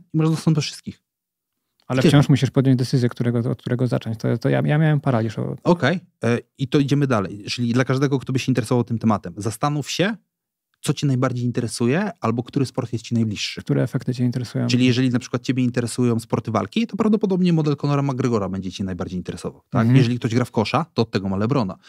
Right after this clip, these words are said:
Speaker 1: Jeżeli ktoś gra w piłkę, to ma Ronaldo i ma Zlatana, o, którzy są omówieni. Tak?
Speaker 2: Zlat-,
Speaker 1: Więc
Speaker 2: Zlatan to był mój wybór.
Speaker 1: Zlatan jest przekotem. To jest, i to jest jeden z najciekawszych,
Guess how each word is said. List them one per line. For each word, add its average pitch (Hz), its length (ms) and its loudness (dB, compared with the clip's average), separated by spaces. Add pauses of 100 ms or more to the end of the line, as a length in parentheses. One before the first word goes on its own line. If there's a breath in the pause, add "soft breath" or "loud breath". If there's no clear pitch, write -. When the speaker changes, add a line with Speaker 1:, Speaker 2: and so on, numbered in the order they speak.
(160 loud breath)
Speaker 1:
Jeżeli 110 240 2
ktoś 104 140 -2
gra 113 120 0
w - 40 -10
piłkę, 165 320 2 (200)
to 95 80 -4
ma 95 160 0 (160)
Ronaldo 101 500 -2 (320)
i 107 80 -2
ma 98 340 0
Zlatana, 123 440 0 (200)
o, - 80 -20 (220)
którzy 98 240 -2
są 92 140 -10
omówieni. 104 580 -2
Tak? 113 240 -4 (200 soft breath)
Speaker 2:
Zlat-, 135 260 2
Speaker 1:
Więc - 120 -6
Speaker 2:
Zlatan 131 300 2
to 123 80 -2
był 123 140 2
mój 120 180 2
wybór. 113 300 -6 (240)
Speaker 1:
Zlatan 104 400 -2
jest 98 120 -6
przekotem. - 440 -8 (320)
To 113 120 -2
jest, - 320 -6
i 113 100 -2
to 131 80 0
jest - 140 -2
jeden 139 220 2
z 120 60 -2
najciekawszych, 123 720 -2